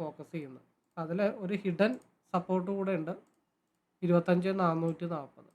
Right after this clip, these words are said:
റെക്ടാങ്കിൾ ബോക്സിന് മുകളിലോട്ട് വന്നു കഴിഞ്ഞാൽ മാത്രമാണ് ഞാൻ അപ്പർ സൈഡിലേക്കുള്ള മൂവ്മെന്റ് ടാർഗറ്റുകൾ മെയിനായിട്ട് ഇതൊക്കെ ഫോക്കസ് ചെയ്യത്തുള്ളൂ.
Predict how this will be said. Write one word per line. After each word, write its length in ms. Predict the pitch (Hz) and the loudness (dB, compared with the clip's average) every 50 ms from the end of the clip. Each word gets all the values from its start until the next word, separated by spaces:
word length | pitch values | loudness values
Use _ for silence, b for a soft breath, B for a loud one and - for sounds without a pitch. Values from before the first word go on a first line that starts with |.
| _ _ 147 | _ _ -20
റെക്ടാങ്കിൾ 360 | 151 _ - 190 190 196 220 226 214 | -18 _ 0 0 2 2 2 4 4
ബോക്സിന് 320 | 240 240 226 - 262 285 269 | 4 4 6 2 4 8 10
മുകളിലോട്ട് 440 | 262 226 220 226 240 247 262 247 - 294 | 10 10 10 10 12 10 10 10 10 8
വന്നു 160 | 269 247 247 247 | 8 8 8 6
കഴിഞ്ഞാൽ 260 | 247 247 247 247 247 240 226 | 6 6 4 0 0 2 2
മാത്രമാണ് 420 | 214 202 208 220 214 202 180 196 247 - - _ _ _ _ _ _ _ _ _ _ _ - 175 | 2 2 2 2 4 4 4 4 2 -2 -8 _ _ _ _ _ _ _ _ _ _ _ 0 2
ഞാൻ 120 | 180 202 - - 175 | 2 2 2 -2 -6
അപ്പർ 180 | - - 185 175 175 | -4 -2 -4 0 2
സൈഡിലേക്കുള്ള 640 | 202 196 196 202 202 202 202 196 202 202 208 214 208 202 | 2 2 2 2 2 2 0 2 0 -2 -2 0 0 2
മൂവ്മെന്റ് 440 | 190 180 180 180 180 180 180 196 220 - - _ _ _ _ _ _ _ _ _ _ _ _ 180 - 180 | 2 2 2 2 2 2 2 0 -2 -4 -8 _ _ _ _ _ _ _ _ _ _ _ _ -8 0 2
ടാർഗറ്റുകൾ 640 | 170 170 165 170 165 180 175 - 190 185 185 180 180 185 180 185 180 | 4 4 4 2 0 -4 -4 -2 -2 0 2 4 2 2 0 -2 -4
മെയിനായിട്ട് 380 | 175 165 170 170 170 170 165 175 165 | -4 -4 -2 -2 -4 -6 -6 -8 -10
ഇതൊക്കെ 240 | 160 160 - 175 170 - | -10 -10 -12 -12 -12 -12
ഫോക്കസ് 300 | 165 147 - - 139 - - | -12 -14 -14 -16 -20 -16 -14
ചെയ്യത്തുള്ളൂ. 380 | 156 147 135 _ 135 135 135 | -14 -14 -14 _ -20 -20 -20